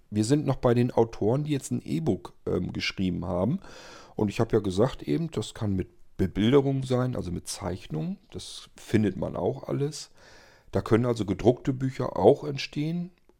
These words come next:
Und man kann sich auch um den Vertrieb kümmern. Man kann ihn selbst vertreiben, bei uns über den, über den eigenen Shop. Man könnte auch Plattformen nehmen, sowas wie, wie Amazon oder sowas. Würde natürlich auch alles kein Problem sein.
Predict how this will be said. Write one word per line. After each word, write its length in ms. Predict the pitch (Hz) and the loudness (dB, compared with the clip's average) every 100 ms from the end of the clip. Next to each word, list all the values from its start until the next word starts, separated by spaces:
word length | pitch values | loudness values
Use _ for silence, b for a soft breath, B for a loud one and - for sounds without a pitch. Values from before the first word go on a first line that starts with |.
| _ | _
Und 440 | 95 95 95 - | -6 -6 -6 -6
man 160 | 95 - | -6 -4
kann 200 | 104 90 | -2 -2
sich 160 | 87 | -2
auch 80 | 87 | -4
um 100 | 87 | -2
den 140 | 85 | -2
Vertrieb 460 | - 92 - 185 - | -2 -6 -2 -4 -2
kümmern. 280 | 139 104 90 | -2 0 0
Man 140 | 82 | -4
kann 200 | - 90 | -4 -4
ihn 180 | - 87 | -4 -4
selbst 320 | - 110 - | 6 6 4
vertreiben, 500 | - - - 120 123 | -6 -8 -4 -2 -2
bei 80 | 113 | 0
uns 200 | 80 90 | -2 -2
über 180 | 82 85 | -2 0
den, 260 | 85 85 71 | 2 0 -2
über 240 | 82 85 | -2 -2
den 160 | 85 - | -2 -2
eigenen 320 | 82 73 - | -4 -4 -8
Shop. 380 | - 147 - - B B B B | -4 -4 -4 -14 B B B B
Man 160 | 90 87 | -6 0
könnte 380 | 98 87 - | 2 2 0
auch 180 | - - | -2 4
Plattformen 540 | - 127 - - 113 110 | 6 6 6 2 4 4
nehmen, 240 | 107 104 | 2 2
sowas 360 | 92 85 82 - | 0 -2 -6 -8
wie, 180 | 80 76 | -12 -12
wie 180 | - - | -12 -10
Amazon 560 | 80 - - 117 123 | -10 -10 0 2 4
oder 180 | 117 110 | 2 2
sowas. 460 | 107 104 107 - - - - | 2 0 0 -2 -12 -18 -6
Würde 220 | 87 165 | -6 -4
natürlich 440 | 165 - - - | -8 -10 -12 -6
auch 200 | - 113 | -4 -4
alles 240 | - 101 - | -6 -6 -6
kein 180 | 107 104 | -8 -6
Problem 380 | - 95 98 | -6 -2 0
sein. 280 | 95 95 98 | 2 2 0